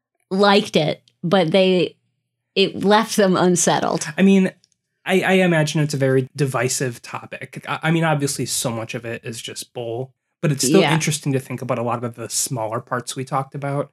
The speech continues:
Speaker 2: And that's what had me. I'm, like, just thinking, like, am I real? Do I exist? I do
Speaker 1: No.
Speaker 2: exist, right? Do
Speaker 1: Well,
Speaker 2: we
Speaker 1: that
Speaker 2: exist?
Speaker 1: was, see, that was at the end. I said, "Maybe the universe starts when you're born and it ends when you die,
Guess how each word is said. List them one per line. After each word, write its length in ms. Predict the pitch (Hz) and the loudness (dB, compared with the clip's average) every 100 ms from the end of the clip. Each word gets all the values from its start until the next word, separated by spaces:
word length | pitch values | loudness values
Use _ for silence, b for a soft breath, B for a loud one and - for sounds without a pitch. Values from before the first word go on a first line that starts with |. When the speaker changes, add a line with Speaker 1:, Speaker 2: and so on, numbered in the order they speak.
| b b b b | b b b b
Speaker 2:
And 100 | 139 | -2
that's 160 | 151 160 | 0 0
what 160 | 175 - | -4 -4
had 260 | - 196 | -2 0
me. 300 | 143 113 123 135 | -2 -6 -10 -6
I'm, 140 | 143 | -4
like, 100 | 139 | -4
just 220 | 131 147 - | -4 -6 -6
thinking, 320 | 139 139 127 | -6 -4 -6
like, 240 | 113 110 - _ _ | -8 -12 -20 _ _
am 100 | 135 | -2
I 80 | 139 | 0
real? 480 | 139 117 117 147 151 _ _ _ _ _ _ | 0 -2 -2 -4 -4 _ _ _ _ _ _
Do 80 | - | -4
I 140 | 117 127 | -2 -2
exist? 720 | 127 120 123 151 - - - _ _ _ _ _ _ - | -2 -4 -4 -6 -8 -14 -20 _ _ _ _ _ _ 0
I 100 | 165 | 4
do 120 | 165 | 4
Speaker 1:
No. 60 | |
Speaker 2:
exist, 500 | 170 147 160 139 - | 4 2 2 0 -6
right? 300 | 120 117 151 - _ _ _ - | -8 -8 -8 -12 _ _ _ -6
Do 80 | 123 | 2
Speaker 1:
Well, 140 | - | 4
Speaker 2:
we 60 | 285 | 6
Speaker 1:
that 220 | 302 311 | 6 4
Speaker 2:
exist? 200 | 311 - - | 2 -2 -4
Speaker 1:
was, 60 | |
see, 200 | - 302 | 0 2
that 260 | 262 269 269 | 2 2 2
was 220 | 294 - - | 0 0 -2
at 120 | 247 | -2
the 160 | - | 0
end. 220 | 247 262 226 | 2 2 2
I 80 | |
said, 280 | 202 208 196 | 2 2 2
"Maybe 280 | 190 185 202 | 2 2 0
the 100 | 196 | 0
universe 460 | 208 208 202 190 185 | 2 0 0 -2 -2
starts 340 | - 185 190 | -2 -2 0
when 120 | 190 | 0
you're 120 | 165 160 | 2 2
born 340 | 160 170 165 | 2 2 2
and 100 | 160 | 2
it 120 | 143 - | 0 0
ends 260 | 160 165 165 | 0 0 2
when 120 | 151 | 0
you 80 | 139 | 0
die, 520 | 156 156 131 - | 0 0 0 -4